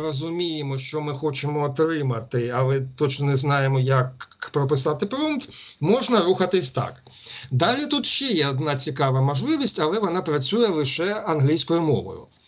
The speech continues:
Те, що тут називається, м, brainstorm. Е, натискаємо, і у нас з'являється такі, м,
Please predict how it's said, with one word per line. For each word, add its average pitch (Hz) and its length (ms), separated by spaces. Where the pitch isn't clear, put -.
Те, 220 160
що 202 140
тут 196 180
називається, 165 1000
м, 131 680
brainstorm. 135 680
Е, 131 480
натискаємо, 165 960
і 160 160
у 165 100
нас 190 240
з'являється 147 880
такі, 131 680
м, 120 520